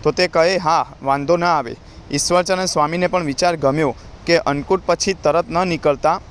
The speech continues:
આપ થોડો આરામ કરીને પધારો. બધાને ફેરવવા એના કરતાં હું ફરું.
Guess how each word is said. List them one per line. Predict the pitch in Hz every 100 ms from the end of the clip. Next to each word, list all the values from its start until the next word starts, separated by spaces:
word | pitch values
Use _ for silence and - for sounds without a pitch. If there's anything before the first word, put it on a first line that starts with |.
| -
આપ | 156 151
થોડો | 160 165 185
આરામ | 139 135 170
કરીને | 165 160 165
પધારો. | 165 131 147 127 110 - - -
બધાને | - 139 170 190
ફેરવવા | 190 190 170 185 160 120 - - -
એના | 143 170
કરતાં | 175 - 180
હું | 143 170 175
ફરું. | 143 120